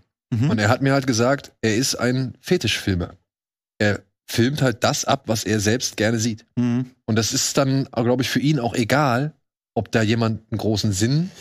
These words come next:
Speaker 2: drin sehen kann oder vielleicht, ob das so unbedingt eine, weiß ich nicht, jetzt gerade relevante Bedeutung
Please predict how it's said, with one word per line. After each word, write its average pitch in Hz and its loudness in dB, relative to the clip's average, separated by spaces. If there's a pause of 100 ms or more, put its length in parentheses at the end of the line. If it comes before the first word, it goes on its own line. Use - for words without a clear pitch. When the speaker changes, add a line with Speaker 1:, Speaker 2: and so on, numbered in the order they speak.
(360)
Speaker 2:
drin 127 2
sehen 135 0
kann 170 0 (200)
oder 127 2
vielleicht, 135 0
ob 117 -2
das - -2 (340)
so 117 0
unbedingt 143 2
eine, 117 2 (400)
weiß 123 2
ich 110 -8
nicht, 107 0
jetzt 120 -2
gerade 117 2
relevante 113 2
Bedeutung 110 0